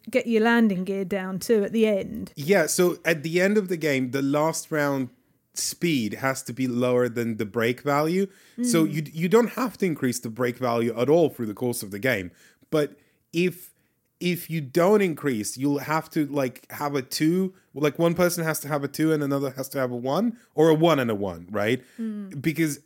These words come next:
Speaker 2: and then, like, you need low values elsewhere anyway.
Speaker 1: Mm.
Speaker 2: So, like, you kinda, you kinda wanna increase the brake value as you go along,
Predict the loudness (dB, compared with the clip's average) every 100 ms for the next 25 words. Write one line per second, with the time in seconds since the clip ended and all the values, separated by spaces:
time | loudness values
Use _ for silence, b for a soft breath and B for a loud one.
0 | _ -2 0 2 2 4 2 0 0 2
1 | 4 4 4 4 4 2 2 2 2 2
2 | 2 -2 -4 -4 0 0 2 2 0 -2
3 | B B B 0 2 2 0 -6 _ -6
4 | -2 -2 -4 -8 -4 0 2 2 -2 -8
5 | -4 -2 -2 0 2 0 -2 -4 -2 -2
6 | -2 -8 -10 -8 -4 0 4 4 2 -4
7 | -4 -2 0 2 0 0 0 0 2 4
8 | 2 2 -4